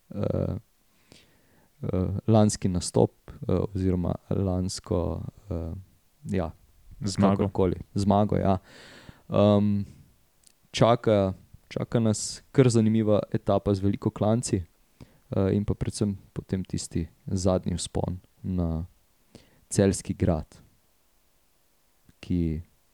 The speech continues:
Speaker 1: ja.
Speaker 2: Ja, v bistvu zgoščena etapa, eh, z dvema vzponoma, mm, druge kategorije, eh, ob samem zaključku, predvsem tisti na Svetino bo verjetno odločilen.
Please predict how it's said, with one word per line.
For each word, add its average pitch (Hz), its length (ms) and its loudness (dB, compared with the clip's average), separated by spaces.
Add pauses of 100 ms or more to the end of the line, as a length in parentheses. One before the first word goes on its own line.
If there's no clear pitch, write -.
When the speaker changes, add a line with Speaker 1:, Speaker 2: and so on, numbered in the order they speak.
(1300)
Speaker 1:
ja. 85 160 -2 (1080)
Speaker 2:
Ja, 113 180 4
v 95 80 6
bistvu 95 300 0 (360)
zgoščena 101 640 0 (420)
etapa, 98 600 0 (540)
eh, 95 280 -2
z 95 560 -2 (600)
dvema 104 380 -2
vzponoma, 101 680 -2 (920)
mm, 104 280 0
druge 104 260 4
kategorije, 98 560 0
eh, 85 80 -8 (720)
ob 95 340 -4
samem 95 480 -2
zaključku, 95 600 -6 (360)
predvsem 90 440 -6
tisti 90 280 -4
na 95 80 0
Svetino 95 460 -2
bo 92 160 -2
verjetno 98 320 0
odločilen. 95 540 4